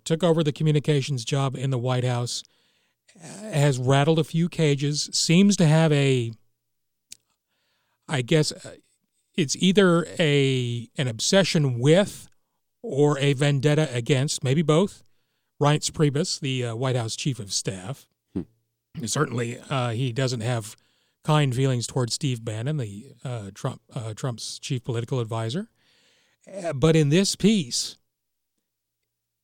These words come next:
Speaker 1: he does things that I was, it, and I guess this is why it, it took fire, not only for the, his colorful use of Anglo-Saxonisms,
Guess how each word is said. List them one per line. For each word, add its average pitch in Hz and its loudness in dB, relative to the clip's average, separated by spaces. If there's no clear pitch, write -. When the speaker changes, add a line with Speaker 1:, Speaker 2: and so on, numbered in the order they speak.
Speaker 1:
he 180 4
does 196 6
things 196 2
that 156 2
I 151 4
was, 139 0
it, 139 2
and 151 2
I 147 2
guess 190 2
this 196 0
is 180 0
why 165 2
it, 170 0
it 160 0
took - -6
fire, 139 0
not 143 2
only 185 2
for 160 -2
the, 143 0
his 135 -4
colorful 208 2
use 160 2
of 139 0
Anglo-Saxonisms, 135 0